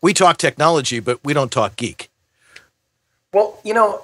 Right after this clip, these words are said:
Speaker 2: that was my fear in coming on the show. I, I mean, I caught,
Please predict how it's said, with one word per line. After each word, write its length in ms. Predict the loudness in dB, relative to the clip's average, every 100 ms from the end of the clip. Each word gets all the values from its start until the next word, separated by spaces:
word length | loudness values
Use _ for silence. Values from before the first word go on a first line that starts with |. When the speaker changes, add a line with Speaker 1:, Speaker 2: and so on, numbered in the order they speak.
| -4
Speaker 2:
that 240 | 2 4
was 220 | 2 2
my 180 | 0 0
fear 300 | -2 -2 -2
in 100 | -2
coming 240 | -4 -2 0
on 140 | 0
the 80 | 0
show. 260 | 0 2
I, 340 | 2 2 -4 -6
I 80 | -6
mean, 160 | -4 -4
I 220 | -4 -8 _
caught, 400 | 2 2 2